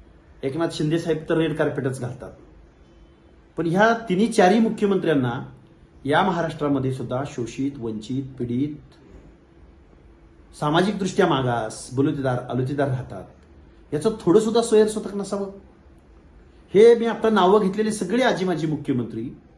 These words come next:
ओबीसीच्या आरक्षणाबद्दल एक चकार शब्द बोलायला तयार नाहीत. यांना फक्त जरांगेच्या मताची काळजी पडली आणि या महाराष्ट्रामधल्या बहुसंख्येनं राहणाऱ्या, बहुसंख्येनं राहणाऱ्या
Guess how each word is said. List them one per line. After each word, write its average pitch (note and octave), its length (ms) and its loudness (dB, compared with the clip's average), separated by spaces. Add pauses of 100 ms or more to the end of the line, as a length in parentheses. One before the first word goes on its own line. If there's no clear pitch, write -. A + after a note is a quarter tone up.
(420)
ओबीसीच्या A#3 500 2
आरक्षणाबद्दल A#3 600 0 (920)
एक A#3+ 320 2
चकार C4 280 6
शब्द C4+ 240 0
बोलायला C#4 340 4
तयार B3+ 160 2
नाहीत. B3+ 180 -2 (880)
यांना G#3 220 0
फक्त A3+ 240 -4
जरांगेच्या A#3 580 4
मताची C#4+ 360 4
काळजी C#4 300 4
पडली C#4 280 2 (840)
आणि G3+ 180 2
या C4 100 4
महाराष्ट्रामधल्या F#3+ 840 2
बहुसंख्येनं F3 600 -4
राहणाऱ्या, C3+ 600 -6 (180)
बहुसंख्येनं C3+ 480 -6
राहणाऱ्या G#2+ 380 -8